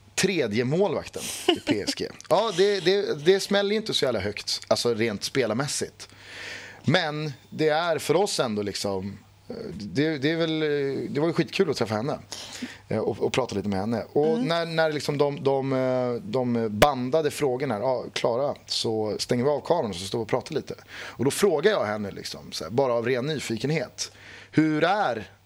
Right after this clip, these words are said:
Speaker 1: Zlatan liksom på riktigt?
Speaker 2: Mm.
Speaker 1: Hur är han? Eh, vad tycker liksom grabbarna och
Speaker 2: Mm.
Speaker 1: ni om honom?
Speaker 2: Mm.
Speaker 1: Och då sa hon det att liksom, eh,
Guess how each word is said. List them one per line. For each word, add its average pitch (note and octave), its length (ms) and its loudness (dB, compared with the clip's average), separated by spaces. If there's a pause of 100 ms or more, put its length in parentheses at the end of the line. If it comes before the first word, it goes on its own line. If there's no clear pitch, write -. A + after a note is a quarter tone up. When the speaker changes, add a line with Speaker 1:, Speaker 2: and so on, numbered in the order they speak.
Speaker 1:
Zlatan G#2 460 -2
liksom E2+ 220 -6
på A2 80 0
riktigt? - 540 0
Speaker 2:
Mm. G3+ 240 -2 (220)
Speaker 1:
Hur C3 160 2
är D#3 240 2
han? G#2 320 -2 (1600)
Eh, G2 600 2 (560)
vad A#2 140 2
tycker - 320 0
liksom F#2+ 220 -2
grabbarna G#2 520 0
och F2+ 320 -8 (280)
Speaker 2:
Mm. G#3+ 260 -2 (220)
Speaker 1:
ni B2 340 -2
om E2+ 140 -4
honom? D2+ 200 -12 (120)
Speaker 2:
Mm. G#3 240 -2 (960)
Speaker 1:
Och C3+ 100 2
då D#3 80 2
sa G#3 260 4
hon A#2 100 -2
det F2 160 -6
att - 260 -10
liksom, F#2 440 -4 (960)
eh, F#2+ 580 -2